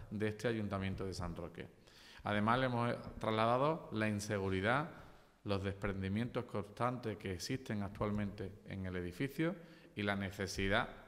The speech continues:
de que puedan actuar sobre él. Al mismo tiempo, le hemos dicho que si la Junta de Andalucía no tiene entre sus planes prioritarios actuar ahí, que estamos dispuestos a comprar el edificio,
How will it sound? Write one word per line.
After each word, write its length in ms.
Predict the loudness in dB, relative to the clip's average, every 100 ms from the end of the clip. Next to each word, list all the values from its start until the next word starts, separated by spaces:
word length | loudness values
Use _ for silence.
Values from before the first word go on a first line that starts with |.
| -20 -20 -8
de 200 | -2 0
que 140 | 0
puedan 520 | -2 -4 -2 0 2 -2
actuar 360 | -2 0 0
sobre 320 | 0 -4 -4
él. 80 | -6 -10 -14
Al 180 | -6 -4
mismo 260 | -2 0 0
tiempo, 520 | 0 0 0 0 -2 -10 -2
le 140 | 2
hemos 220 | 4 2 0
dicho 240 | -2 -2
que 80 | -2
si 100 | 0
la 140 | 0
Junta 180 | 0 2
de 60 | 2
Andalucía 480 | 2 0 0 0
no 100 | 0
tiene 160 | 0 0
entre 180 | -2 -2
sus 180 | -4 -4
planes 420 | 0 0 0 -2
prioritarios 800 | -2 -2 -2 0 0 2 -2 -2
actuar 440 | -4 -4 0 4 6
ahí, 280 | 6 4 -2 -12 -16 -10
que 120 | -4
estamos 380 | -2 2 2 4
dispuestos 460 | 2 0 -2 2 0
a 40 |
comprar 520 | 2 0 2 4 4
el 100 | 4
edificio, 600 | 2 0 0 -4 -4 -10